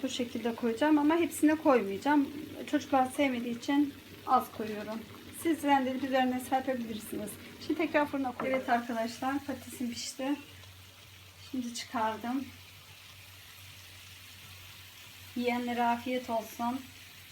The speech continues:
Videoyu beğenmeyi, kanalıma abone olmayı unutmayın. Teşekkür ediyorum izlediğiniz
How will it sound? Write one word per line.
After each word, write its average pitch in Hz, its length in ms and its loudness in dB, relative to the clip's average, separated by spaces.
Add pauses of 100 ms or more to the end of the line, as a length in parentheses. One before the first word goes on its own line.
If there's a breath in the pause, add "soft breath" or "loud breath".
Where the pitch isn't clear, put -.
(540)
Videoyu 240 960 -6
beğenmeyi, 226 1000 -2 (160)
kanalıma 226 560 -6
abone 226 300 -6
olmayı 214 340 -4
unutmayın. 233 800 -4 (420)
Teşekkür 233 400 -8
ediyorum 214 540 -8
izlediğiniz 220 680 -10